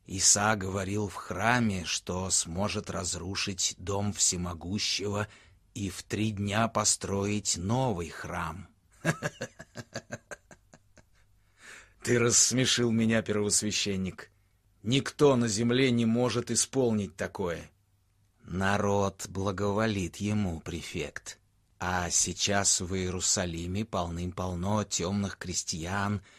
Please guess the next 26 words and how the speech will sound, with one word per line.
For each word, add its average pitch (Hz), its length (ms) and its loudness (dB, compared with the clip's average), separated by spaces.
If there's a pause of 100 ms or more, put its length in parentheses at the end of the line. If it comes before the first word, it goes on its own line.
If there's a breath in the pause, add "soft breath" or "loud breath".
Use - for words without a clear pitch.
(140)
которые 120 520 0
верят 113 500 0
в - 140 -16
приход 104 540 -2
Машиаха. 107 840 -2 (600)
А 98 320 2 (100)
Иса 98 640 4
проповедует 92 1000 -4
не 104 160 2
в - 140 -8
термах 120 760 0
или 101 240 -2
дворцах, 90 880 -2 (340 loud breath)
а 76 140 -4
среди 120 400 2
черни. 82 720 -4 (440)
А 95 120 -6
чернь 127 500 2
падка 156 500 0
на 101 240 0
обман 101 460 0
и 139 120 -8
соблазны. 107 880 0 (440)
Тому 135 300 2
много 143 440 0
примеров. 87 800 -8